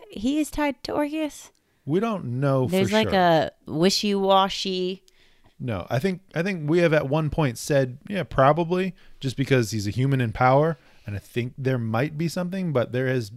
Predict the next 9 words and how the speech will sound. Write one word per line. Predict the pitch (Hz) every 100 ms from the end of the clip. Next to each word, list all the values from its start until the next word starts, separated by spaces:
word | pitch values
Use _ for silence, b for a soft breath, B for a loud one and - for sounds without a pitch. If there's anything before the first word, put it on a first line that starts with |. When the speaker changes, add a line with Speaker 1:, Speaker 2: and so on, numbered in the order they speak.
| - 127
Speaker 2:
never | 135 151 147
been | 139 127
a | 107
direct | 107 101 110 107 -
connection | - 110 104 - 98
between | 98 - 98
him | 107 98
and | 92
Orcus. | 80 - - -